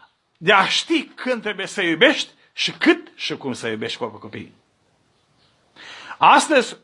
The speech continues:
ori exagerăm și strigăm după copii, „Vină iubirea mea”,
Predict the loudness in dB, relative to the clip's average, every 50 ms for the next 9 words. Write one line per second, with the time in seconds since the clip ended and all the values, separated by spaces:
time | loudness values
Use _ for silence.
0 | _ _ _ _ _ _ -2 0 0 0 -2 -6 -2 0 0 0 2 2 2 2
1 | 4 4 4 4 4 2 -4 -8 -20 _ _ _ _ _ _ _ _ _ _ _
2 | _ _ _ _ _ _ _ _ _ _ _ _ _ 0 2 2 4 4 4 6
3 | 6 6 6 6 4 4 4 4 2 4 4 4 4 2 0 2 0 2 4 4
4 | 4 4 4 4 2 2 2 2 4 4 4 2 2 0 0 0 -2 -4 -6